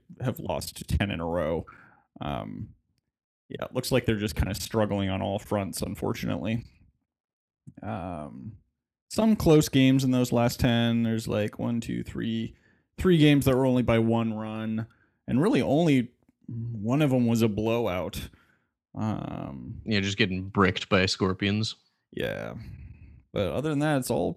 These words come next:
Speaker 1: pretty close, so maybe some bad luck for 'em. We'll see if it turns around. I'm guessing they won't end the season at,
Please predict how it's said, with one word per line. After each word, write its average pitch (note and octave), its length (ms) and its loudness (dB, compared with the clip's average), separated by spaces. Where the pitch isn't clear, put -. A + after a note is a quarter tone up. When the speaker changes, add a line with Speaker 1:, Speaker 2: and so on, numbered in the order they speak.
Speaker 1:
pretty F3+ 380 -4
close, D3 540 -2
so A2 380 -4
maybe C3 200 -2
some B2 180 4
bad B2+ 280 6
luck B2+ 240 2
for B2 220 0
'em. A#2+ 120 2
We'll A2 80 0
see A2+ 140 -2
if A2+ 100 -2
it F#2 80 -4
turns G#2+ 260 -2
around. G2+ 320 -2
I'm G#2+ 120 -4
guessing A2 260 0
they G2+ 80 0
won't G#2 340 -4
end A2+ 200 0
the F2 160 -8
season F#2 360 -6
at, C#2+ 160 -6